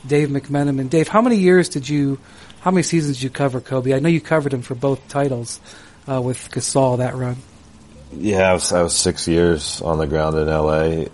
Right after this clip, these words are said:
Speaker 2: um, but it's appropriate that I'm, you know, in the Philly suburbs right now because Kobe was on my radar when he was in high school and I was in ele-, grade school, uh, elementary school, middle school,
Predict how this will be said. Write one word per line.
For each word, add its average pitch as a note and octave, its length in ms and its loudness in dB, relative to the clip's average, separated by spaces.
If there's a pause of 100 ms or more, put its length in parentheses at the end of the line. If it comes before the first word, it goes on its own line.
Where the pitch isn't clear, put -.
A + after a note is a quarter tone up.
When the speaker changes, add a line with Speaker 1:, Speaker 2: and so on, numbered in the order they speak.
(140)
Speaker 2:
um, D2 800 -2 (580)
but D#2 300 0 (600)
it's D2+ 380 -4
appropriate D#2+ 640 -2
that D#2+ 160 2
I'm, D#2 200 -2
you - 440 -6
know, D#2 80 -2
in D#2+ 80 -2
the D#2 80 -4
Philly E2 240 0
suburbs F#2+ 420 0
right D#2 160 0
now D#2 200 -2
because D2+ 680 -10 (120)
Kobe F2 240 0
was E2+ 180 -2
on E2 120 -2
my E2 100 0
radar E2 640 2 (640)
when E2+ 120 -2
he F2+ 140 2
was F2 120 0
in F2 60 0
high F2 180 0
school F2+ 340 0
and D#2 100 2
I D#2 120 2
was D#2+ 220 -2
in D#2 300 -4 (460)
ele-, D#2 440 2
grade F2+ 280 0
school, - 360 -6 (120)
uh, C2+ 500 -2 (300)
elementary F2 440 0
school, D#2 200 -6
middle F2+ 220 2
school, B1+ 380 -8